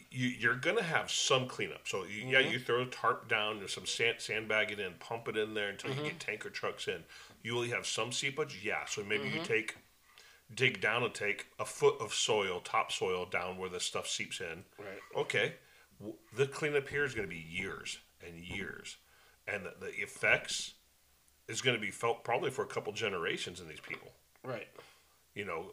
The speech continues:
Speaker 1: what, what kind of cancer are we gonna face? Are they gonna be able, you know, are they gonna pass this <laughs> down to their kids? Well, you know, North,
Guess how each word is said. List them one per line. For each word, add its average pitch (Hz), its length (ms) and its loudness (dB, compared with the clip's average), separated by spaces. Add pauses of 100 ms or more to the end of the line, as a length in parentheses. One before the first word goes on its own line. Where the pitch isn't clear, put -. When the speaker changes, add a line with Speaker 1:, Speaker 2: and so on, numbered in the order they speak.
(100)
Speaker 1:
what, 113 160 0
what 117 100 -6
kind 120 200 0
of 98 80 -6
cancer 107 460 -2
are 87 40 -2
we 87 140 -8
gonna 87 180 -6
face? 80 360 -6
Are 87 100 -2
they 98 100 0
gonna 98 140 -2
be 98 80 -2
able, 90 200 -4 (600)
you 98 60 -4
know, 92 80 -4
are 90 160 -2
they 101 100 0
gonna 98 160 0
pass 95 420 0
this 92 140 -8
<laughs> 92 80 -10
down 117 160 -6
to 107 60 -10
their 90 120 -8
kids? 85 440 -6
Well, 92 220 -4
you 107 100 -10
know, 92 180 -6 (1300)
North, 110 280 4